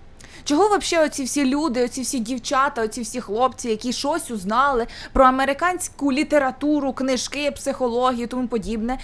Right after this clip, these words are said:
вони починають надрачувати наше старше покоління на те, що «А чо ви не знали? А чо ви не вмієте? А чого ви не знаєте?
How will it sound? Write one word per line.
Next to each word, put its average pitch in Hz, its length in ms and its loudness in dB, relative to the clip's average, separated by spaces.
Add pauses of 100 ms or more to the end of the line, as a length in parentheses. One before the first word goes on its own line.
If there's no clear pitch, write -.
(160)
вони 302 240 0 (160)
починають 247 760 -2 (200)
надрачувати 269 720 0 (100)
наше 269 320 0
старше 202 500 2
покоління 285 640 -2
на 233 100 4
те, 262 200 2
що 302 180 -2 (180)
«А 349 100 4
чо - 280 0
ви 349 160 2
не 320 160 -2
знали? 277 640 2 (240)
А 302 100 0
чо - 240 0
ви 427 140 0
не 330 120 -2
вмієте? 277 760 -2 (240)
А 277 80 0
чого 330 360 -2
ви 427 140 -2
не 320 80 -6
знаєте? 240 800 0